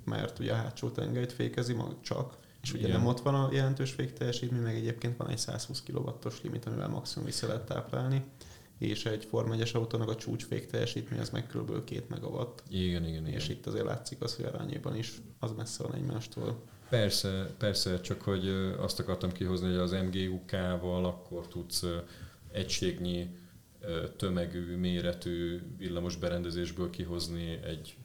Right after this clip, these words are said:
Speaker 2: hogy mondjam, nagy teljesítményt, vagy akkor használod ki jó nagy mértékben, hogyha, hogyha nagyot gyorsítasz, nagyot,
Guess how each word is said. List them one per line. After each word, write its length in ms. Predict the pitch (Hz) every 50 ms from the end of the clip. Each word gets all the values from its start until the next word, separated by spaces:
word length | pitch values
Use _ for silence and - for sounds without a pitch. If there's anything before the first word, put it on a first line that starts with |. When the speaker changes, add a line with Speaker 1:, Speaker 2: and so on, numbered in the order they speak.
| -
Speaker 2:
hogy 120 | - 87 82 80
mondjam, 280 | 82 82 82 82 - 82 - - - -
nagy 220 | 85 85 - - -
teljesítményt, 800 | - 87 82 82 87 87 - - - 85 - - 90 85 85 -
vagy 180 | - 87 82 90
akkor 280 | 92 - - 95 90
használod 540 | 90 95 90 - - 92 90 87 87 87 87
ki 180 | - - 90 85
jó 260 | 87 87 90 90 87
nagy 220 | 87 87 87 85 90
mértékben, 680 | 92 90 90 - - 95 90 87 87 92 92 92 92
hogyha, 560 | 92 92 90 87 - - 90 90 90 87 90 - - - - - - - -
hogyha 320 | - 92 - - 90 87
nagyot 260 | - - 90 87 87
gyorsítasz, 560 | 85 87 85 85 - - 90 - - 87 - -
nagyot, 300 | - - 82 85 80